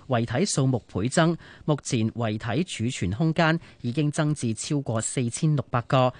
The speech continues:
亦都已經加快認領遺體程序，有關壓力已經舒緩。食環署表示，火葬場幾乎二十四小時運作，而最快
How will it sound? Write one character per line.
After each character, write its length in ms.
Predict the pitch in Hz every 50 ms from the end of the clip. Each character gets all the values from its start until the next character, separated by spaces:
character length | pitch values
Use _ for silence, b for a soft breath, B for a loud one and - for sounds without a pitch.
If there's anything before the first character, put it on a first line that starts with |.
| B B B
亦 80 | - 139
都 260 | - - 190 185 185
已 180 | 165 - - 113
經 200 | - 151 156 151 -
加 160 | 170 156 156
快 280 | 156 - 139 117 123
認 320 | 113 - - 113 104 104 104
領 180 | 101 101 107
遺 180 | 113 120 87 73
體 240 | - - - 90 110
程 240 | - - 95 78 -
序， 300 | - 123 107 104 107 B B B B B
有 120 | - 92
關 240 | 110 - 147 139 139 139
壓 100 | 127 113
力 180 | - 98 107 - -
已 120 | - 110 110
經 180 | - 131 131
舒 200 | - - - 143
緩。 300 | 131 117 117 107 104 104 - b b b b b
食 100 | - - 165
環 220 | 160 143 135 -
署 120 | - 170
表 200 | 185 - 151 190
示， 300 | 226 - - 156 143 139 135 B B - -
火 160 | 127 123 185
葬 240 | - - 143 131 139
場 220 | - - 120 90 - -
幾 200 | - 175 170 175 -
乎 200 | - 104 95 - -
二 180 | 113 131 131
十 160 | 127 - 135 131 -
四 200 | - - 151 135 131
小 200 | - - 127 151
時 200 | 170 - 110 92
運 180 | 107 110 110
作， 240 | - 151 131 131 - B B B B B
而 160 | 107 107 107
最 220 | - - 160 147 143
快 240 | - 156 143 147